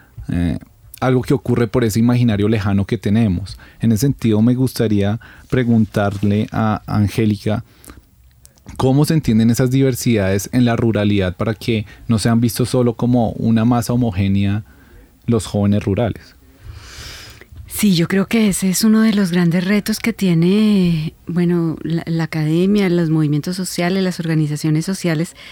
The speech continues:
Speaker 2: de diversificar esa, esas miradas homogéneas sobre algo que cuando uno reconoce en la memoria que es diverso,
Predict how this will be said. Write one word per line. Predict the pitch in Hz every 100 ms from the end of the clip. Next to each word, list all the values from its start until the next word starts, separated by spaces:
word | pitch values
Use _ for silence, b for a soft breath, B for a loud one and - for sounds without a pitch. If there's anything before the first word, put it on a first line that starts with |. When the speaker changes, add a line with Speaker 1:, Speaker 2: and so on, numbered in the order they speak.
| B B 202
Speaker 2:
de | 202 185 147
diversificar | 180 175 160 - 170 - 151 - 165 156 160 -
esa, | - 185 - 196 196 202 175 -
esas | 160 170 190
miradas | 202 165 156 -
homogéneas | 202 180 - 156 156 175 - B B B -
sobre | 208 190 175
algo | 151 175
que | 226
cuando | - 190 175 156
uno | 151 156 170
reconoce | 202 202 196 170 156 151 143 175
en |
la | 185
memoria | 196 170 156 160 151 139
que | - 143
es | 135
diverso, | 156 190 226 180 - 190